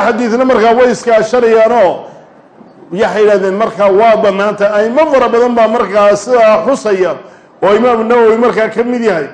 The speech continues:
oo Ibn Callaan ka mid yahay, een, Shawkaani uu ka mid yahay.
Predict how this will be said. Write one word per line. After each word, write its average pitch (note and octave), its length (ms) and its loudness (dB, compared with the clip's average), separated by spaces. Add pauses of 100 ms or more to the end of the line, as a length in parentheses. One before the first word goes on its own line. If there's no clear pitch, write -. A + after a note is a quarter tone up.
(280)
oo F#3 60 0
Ibn G#3+ 120 0
Callaan A3+ 420 -2
ka G3+ 140 -2
mid A#3 240 -4
yahay, D#3+ 380 -4 (760)
een, F3+ 520 0 (140)
Shawkaani A3+ 640 0
uu G#3+ 180 0
ka G#3 160 -2
mid A#3 220 -2
yahay. E3 280 -4